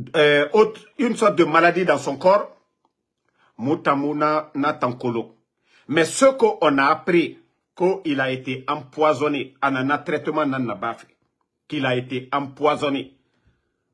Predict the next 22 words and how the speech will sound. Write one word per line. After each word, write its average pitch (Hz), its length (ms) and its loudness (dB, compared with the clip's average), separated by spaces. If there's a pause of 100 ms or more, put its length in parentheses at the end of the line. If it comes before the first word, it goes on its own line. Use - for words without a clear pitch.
Vous 131 60 -12
savez, 180 220 4
Naga 180 260 4
empoisonné, 156 440 2 (300)
il 156 140 -6
peut 175 380 4 (180)
physiquement, 180 580 -2 (760)
n'empoisonne 196 880 2
à 147 200 0
Soma, 202 560 0
à 160 80 0
Nafate, 175 720 -2
Kouine. 151 400 -6 (640)
Ça 208 160 2
veut 202 120 0
pas 262 160 4
dire 220 160 -4
que 190 280 0 (240)
Fourenara, 214 600 4
il 170 100 4
est 143 140 2
couché. - 460 -6